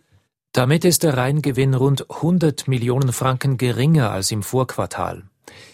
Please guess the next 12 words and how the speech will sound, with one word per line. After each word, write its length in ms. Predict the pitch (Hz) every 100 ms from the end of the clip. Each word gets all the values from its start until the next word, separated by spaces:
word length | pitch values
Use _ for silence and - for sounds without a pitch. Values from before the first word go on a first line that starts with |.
| _ -
In 160 | 107
der 180 | 113 131
für 140 | 151
die 80 | 131
Bank 340 | 120 127 165 131
wichtigen 380 | 143 151 135
Vermögensverwaltung 1200 | 135 131 120 120 147 117 107 98 101 101 147 147
blieb 240 | 131 139 -
der 140 | 131
Gewinn 360 | 123 113 120 160
praktisch 460 | 104 104 - 113
stabil. 560 | - 131 127 120 95